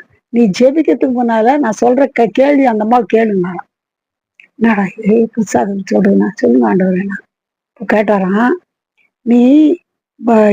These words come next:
இவ்வளோ தூரம் குழந்தைக்கு சுகம் இல்லைன்னு ப-, பஸ் ஏறி இவ்வளோ தூரம் வந்துக்கிறீங்க, சா-, சார்ஜ் போட்டுன்னு, உங்களை கர்த்தர் ஒரு கேள்வி கேட்க சொல்றாரு, என்ன கேள்வின்னு?" கேட்டாராம். "இல்ல,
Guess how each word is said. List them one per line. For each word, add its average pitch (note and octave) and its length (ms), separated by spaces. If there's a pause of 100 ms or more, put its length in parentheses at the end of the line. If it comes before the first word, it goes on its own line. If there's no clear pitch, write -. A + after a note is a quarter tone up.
இவ்வளோ A#3+ 480
தூரம் C#4+ 680
குழந்தைக்கு C4+ 400
சுகம் C4+ 340
இல்லைன்னு B3+ 360 (460)
ப-, A#3 340
பஸ் A#3 260
ஏறி C4+ 360
இவ்வளோ A#3 240
தூரம் C#4 220
வந்துக்கிறீங்க, A#3 480
சா-, A3 200
சார்ஜ் A3 360
போட்டுன்னு, G3+ 480 (680)
உங்களை C4 220
கர்த்தர் A#3+ 320
ஒரு B3 160
கேள்வி C#4 260
கேட்க A3 300
சொல்றாரு, F#3+ 300
என்ன G3+ 280 (120)
கேள்வின்னு?" F#3 380
கேட்டாராம். F3 380 (340)
"இல்ல, A3+ 180